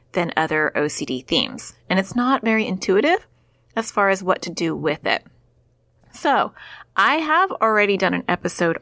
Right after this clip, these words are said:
on moral O C D, and I think it's really important for you to go ahead and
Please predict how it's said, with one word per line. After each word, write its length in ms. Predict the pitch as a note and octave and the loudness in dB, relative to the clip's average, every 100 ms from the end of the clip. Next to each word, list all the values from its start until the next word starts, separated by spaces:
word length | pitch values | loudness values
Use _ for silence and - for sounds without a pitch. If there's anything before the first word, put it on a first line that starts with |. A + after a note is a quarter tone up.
| - | 0
on 360 | F3+ F#3+ G#3+ | 2 2 2
moral 360 | A#3 A#3 B3 B3+ | 2 2 2 2
O 140 | B3+ | 2
C 180 | C4 C4+ | 2 0
D, 340 | C4 C4 B3+ - - - - - | 2 2 0 -6 -20 -20 -16 -4
and 100 | A#3 | 0
I 100 | A#3 | 0
think 160 | C4+ D4 | 0 -4
it's 120 | - | 0
really 140 | C4 | 2
important 520 | B3 A3+ A3 A3 G#3+ - - | 2 2 2 2 -2 -6 -6
for 120 | G#3+ | -4
you 380 | F#3+ G3+ G3+ F#3+ | 0 4 4 2
to 180 | - | -2
go 140 | F#3 A3 | -2 -2
ahead 380 | B3 B3 A#3 - | 0 0 0 0
and 220 | F#3 E3 | -6 -8